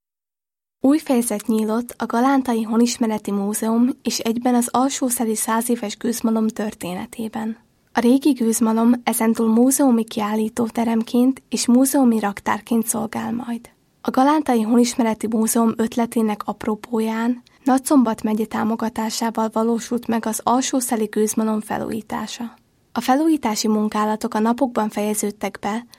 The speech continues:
a malom épületében ezentúl a múzeum depozit raktára lesz, valamint egy állandó tárlat is nyílt a mátyusföldi molnárság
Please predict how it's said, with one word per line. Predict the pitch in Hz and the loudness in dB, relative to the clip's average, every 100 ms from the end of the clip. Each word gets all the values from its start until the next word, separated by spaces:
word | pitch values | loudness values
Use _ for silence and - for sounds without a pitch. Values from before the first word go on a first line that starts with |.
| _ | _
a | 226 | 2
malom | 240 269 285 | 4 6 4
épületében | - 220 - 226 226 226 233 226 214 | 2 -2 0 0 0 0 0 0 0
ezentúl | 214 226 220 214 240 240 | 0 0 0 2 2 2
a | 220 | 4
múzeum | 233 254 254 254 240 | 4 4 4 4 4
depozit | 262 262 269 226 214 | 4 0 0 0 -2
raktára | 202 196 - 202 202 | -6 -8 -6 -6 -4
lesz, | 196 214 - - _ | -6 -6 -6 -8 _
valamint | 240 240 220 214 | 0 2 2 0
egy | 208 | -2
állandó | - 240 285 247 208 | 0 0 2 2 0
tárlat | - 226 226 226 220 | -2 -2 -2 -2 -4
is | 214 | -4
nyílt | - 220 240 - | -2 0 0 -2
a | 214 | -4
mátyusföldi | 214 254 285 254 - 220 208 | -2 -2 -2 -2 -2 -4 -2
molnárság | 196 208 214 214 220 - 240 247 | -2 0 0 0 -4 -4 -4 -4